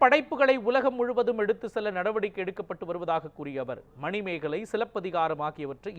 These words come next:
இருபத்தைந்து மொழிகளில் மொழிபெயர்ப்பு செய்ய இரண்டு கோடி ரூபாய் நிதி ஒதுக்கீடு செய்யப்பட்டிருப்பதாக கூறினார். தமிழ்நாடு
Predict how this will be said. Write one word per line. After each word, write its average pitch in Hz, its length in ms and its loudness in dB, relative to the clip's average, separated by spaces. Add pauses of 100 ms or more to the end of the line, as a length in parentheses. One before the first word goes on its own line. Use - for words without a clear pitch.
இருபத்தைந்து 202 640 -8
மொழிகளில் 185 460 -4 (580)
மொழிபெயர்ப்பு 247 680 4
செய்ய 208 240 -2 (140)
இரண்டு 226 300 -2
கோடி 202 240 0
ரூபாய் 196 340 -2
நிதி 180 180 -8 (120)
ஒதுக்கீடு 170 420 -8
செய்யப்பட்டிருப்பதாக 147 840 -8
கூறினார். 117 360 -16 (560)
தமிழ்நாடு 269 520 6